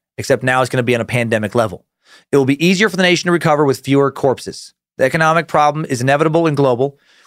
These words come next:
We can either come out of it physically healthy or literally overflowing with dead bodies. It's in everyone's self-interest to suck it up and stay the fuck home.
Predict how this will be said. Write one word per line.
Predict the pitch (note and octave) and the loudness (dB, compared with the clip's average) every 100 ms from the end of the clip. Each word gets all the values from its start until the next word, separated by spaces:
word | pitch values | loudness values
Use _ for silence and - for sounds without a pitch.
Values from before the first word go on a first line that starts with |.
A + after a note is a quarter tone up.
| - | -4
We | C#3+ | 0
can | D#3 | 2
either | D3+ C#3+ | 0 0
come | - F3+ F#3 | 0 0 2
out | E3+ | 0
of | D#3+ | 0
it | D#3+ | 0
physically | D#3+ D3+ D3 B2+ | -2 0 -2 0
healthy | D#3 D#3 F3 | 0 0 0
or | C#3 | 0
literally | C3+ D3 E3 E3+ | 0 0 2 0
overflowing | D3 C#3+ C#3+ D3 C#3+ C#3 | 0 0 0 0 0 0
with | |
dead | C3 C3 B2 | 0 0 2
bodies. | A2+ A2 A2 - | 0 -2 -6 -10
It's | A#2 | -8
in | B2+ | -4
everyone's | C3+ C#3+ D#3 D3 | 0 0 0 2
self-interest | D#3 C3+ C#3 B2+ - | 0 2 0 -4 -6
to | G#2 | -4
suck | - A2+ | -4 0
it | C#3+ | 0
up | F3+ C#3 | 0 -2
and | |
stay | - C#3 | -2 -2
the | C3 | 0
fuck | C3+ B2 | 0 0
home. | A#2 F#2 | -2 -4